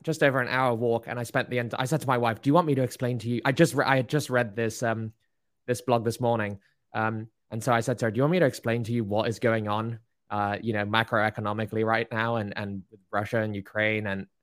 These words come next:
and, um, and she's like, "Okay." So I spent an hour and ten minutes just, like, basically nonstop talking to her, explaining this, this blog post. Um, if you, if, if people haven't checked it out, it's called Energy Canceled. It's by Arthur Hayes. He's one of the co-founders of BitMEX,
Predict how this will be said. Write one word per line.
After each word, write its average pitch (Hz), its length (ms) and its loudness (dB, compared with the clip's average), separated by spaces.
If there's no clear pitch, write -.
and, 98 320 -4
um, 98 380 2
and 110 120 -4
she's 131 140 2
like, 151 160 6
"Okay." 127 280 6
So 123 60 0
I - 20 4
spent 139 240 4
an 127 80 2
hour 120 580 4
and 113 140 -6
ten 120 200 0
minutes 110 320 -2
just, 110 220 -4
like, 101 240 -4
basically 110 380 -2
nonstop 107 560 -2
talking 113 320 0
to 110 80 -6
her, 101 160 0
explaining 104 560 -2
this, 101 320 -6
this 113 200 -6
blog 110 280 0
post. 101 300 -2
Um, 110 220 -2
if - 100 -6
you, 127 180 2
if, 120 120 -2
if - 160 -14
people 139 220 2
haven't 123 260 4
checked 127 220 2
it 120 40 2
out, 110 140 4
it's - 100 -6
called 123 240 0
Energy 123 360 0
Canceled. 110 580 0
It's 107 140 -8
by 107 400 0
Arthur 117 320 2
Hayes. 104 420 -2
He's 107 220 -4
one 107 160 -2
of 98 80 -8
the 104 60 -8
co-founders 107 560 0
of 95 80 -4
BitMEX, - 640 -6